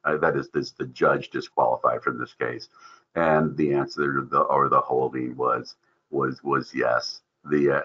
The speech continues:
allegations were uncontroverted, and ex parte communication is just always a naughty. You definitely want to, that, that one's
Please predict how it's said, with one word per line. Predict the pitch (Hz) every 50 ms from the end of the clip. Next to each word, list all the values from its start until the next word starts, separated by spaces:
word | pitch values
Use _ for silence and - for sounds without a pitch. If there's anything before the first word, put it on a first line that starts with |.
| 76
allegations | 76 76 73 71 67 71 69 67 67 - 73 69 65 64
were | 65 67 65 67
uncontroverted, | 65 - 67 67 65 64 - 65 64 - 65 65 64 64 64 65
and | 65 65 - _ - - - _ -
ex | 120 - - - - _
parte | - 92 87 82 - 80 78 78 78 -
communication | - 76 76 73 71 71 - 73 69 69 67 78 73
is | 73 69 -
just | _ - 104 85 73 - - _
always | - 80 82 78 76 76 73 71 71
a | 71
naughty. | 71 69 69 65 65 65 62 62 65 - _ _ _ _ _
You | - 82 80 - - _ _ _ _
definitely | - - 82 - - 82 78 76
want | 71 73 71 73
to, | 73 67 -
that, | 78 82 - 73 76
that | 87 87 95 -
one's | 90 90 90 87 -